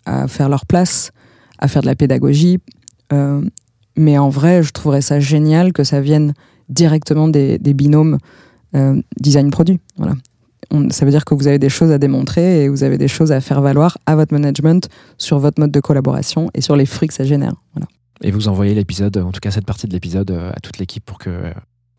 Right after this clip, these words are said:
Speaker 2: les gens puissent l'écouter et avoir un argument, euh, pour que ça avance. Trop bien. Merci beaucoup Claire pour, euh, cette partie, c'est trop cool. Je te propose qu'on passe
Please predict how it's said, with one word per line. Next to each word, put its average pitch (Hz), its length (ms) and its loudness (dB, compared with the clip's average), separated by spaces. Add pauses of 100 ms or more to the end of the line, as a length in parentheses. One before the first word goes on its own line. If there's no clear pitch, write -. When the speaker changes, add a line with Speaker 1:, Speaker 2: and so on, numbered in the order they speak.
(100)
Speaker 2:
les 101 100 -4
gens 104 120 -2
puissent - 180 -14
l'écouter - 440 -8
et - 60 -14
avoir 92 180 -6
un 98 40 -4
argument, 98 440 -6
euh, 117 100 -12 (440)
pour 104 100 -10
que - 80 -6
ça 104 100 -2
avance. 95 320 -6
Trop - 160 -6
bien. 98 140 -2 (120)
Merci 117 200 -2
beaucoup 127 260 -2
Claire 123 260 -4
pour, 104 200 -8
euh, 101 140 -2
cette 104 160 -8
partie, - 260 -8
c'est - 120 -10
trop 117 140 -6
cool. 139 260 -4
Je - 60 -12
te - 80 -18
propose 120 280 -6
qu'on 110 120 -12
passe 120 280 -6